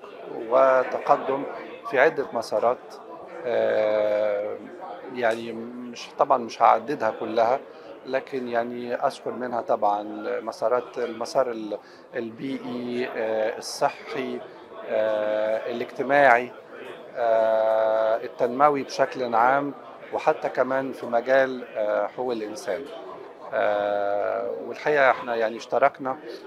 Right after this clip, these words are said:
أو في أكتر من مبادرة مع، آه، الحكومة في البحرين لتحريك المسارات المختلفة اللي بتقع تحت إطار الاتفاق التعاون الإيطالي.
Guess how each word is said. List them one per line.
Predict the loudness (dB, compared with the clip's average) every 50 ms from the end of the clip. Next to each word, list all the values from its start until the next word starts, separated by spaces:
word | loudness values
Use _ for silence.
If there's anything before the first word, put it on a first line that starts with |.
| -16 -16 -8 -4
أو | 0 2 2 2 2 0 -4 -6 -8 -8 -10 -8 -6 -4
في | -2 0
أكتر | 0 0 0 2 0 0 2
من | 0 -4 -6 -6 0 4
مبادرة | 4 4 4 4 2 0 0 -4 -8 -10 -12 -10 -6
مع، | -2 2 4 6 6 8 6 6 6 4
آه، | 2 0 -2 -2 -2 -2 -2 -4 -6
الحكومة | -6 -6 -6 -6 -6 -4 -2 -2 -2
في | -2 -2
البحرين | -4 0 2 2 2 2 0 -2 -2 -2 -2 -4 -6 -10 -12 -10 -10 -10 -10 -8 -8 -6
لتحريك | -4 -2 -2 -2 0 2 0 0 0 -2 -4 -2 -2 -4 -4 -6
المسارات | -6 -8 -8 -8 -8 -6 -2 0 2 2 2 0 -2 -4 -8 -6
المختلفة | -4 -4 -4 -6 -8 -8 -6 -4 -4 -2 -4 -2 -2 0 0 0 0
اللي | -4 -4 -4 -6 -4 -2
بتقع | 0 0 0 0 -2 -4 -2 0 2 0 0 0 -6 -16 -18 -18 -18 -12 -4 -2
تحت | -2 -2 0 -4 -6
إطار | -4 -4 -4 -2 2 4 6 6 4 2
الاتفاق | 0 -4 -4 -4 -6 -6 -8 -8 -8 -6 -8 -4 0 0 0 0 0
التعاون | -4 0 4 6 6 6 6 4 0 -4
الإيطالي. | -10 -12 -12 -12 -12 -12